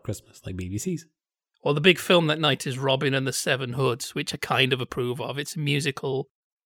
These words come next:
Speaker 2: It's nonsensical. Hans Conried's in it. Because that's the first time we have the Morecambe and Wise show on B B C One on Christmas Day. I don't have much to say about Christmas nineteen sixty-nine.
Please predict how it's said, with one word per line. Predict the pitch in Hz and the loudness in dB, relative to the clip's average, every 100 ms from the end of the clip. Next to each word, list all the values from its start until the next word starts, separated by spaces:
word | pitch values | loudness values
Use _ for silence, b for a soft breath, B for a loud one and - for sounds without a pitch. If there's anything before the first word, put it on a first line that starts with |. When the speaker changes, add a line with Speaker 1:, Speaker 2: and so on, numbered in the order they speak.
| _ | _
Speaker 2:
It's | - 143 - | -6 -2 2
nonsensical. | 147 - 139 131 - - 123 | 2 2 0 -2 -4 -2 -2
Hans | 107 143 143 | 2 2 2
Conried's | - 139 131 131 127 135 | 0 0 2 0 -2 -2
in | 135 | -2
it. | 131 - - - _ _ _ _ | -4 -6 -12 -14 _ _ _ _
Because | - 165 185 - | -4 0 0 2
that's | 165 - | 0 0
the | - | -2
first | 175 160 - | 2 2 4
time | 185 | 4
we | 180 | 6
have | 147 151 147 | 6 4 4
the | |
Morecambe | 143 143 - - 131 | 4 4 2 -2 -2
and | |
Wise | 143 135 131 | 2 2 2
show | - - 113 113 - _ _ _ _ | -2 -4 -6 -6 -14 _ _ _ _
on | 156 123 | 0 0
B | 127 | 0
B | 127 | -2
C | 120 - | -2 -2
One | 131 117 | -2 -2
on | 117 | -2
Christmas | - 123 - - | -4 -4 -4 -6
Day. | - 117 110 _ _ _ _ _ | -4 -6 -6 _ _ _ _ _
I | - | -4
don't | - | 0
have | 147 | 2
much | 139 135 | 2 0
to | - | -2
say | - 135 | -2 0
about | 131 131 | 0 -4
Christmas | - 139 139 - | -6 -8 -8 -6
nineteen | 131 156 135 | -8 -8 -10
sixty-nine. | 165 - 143 131 131 | -10 -12 -10 -6 -6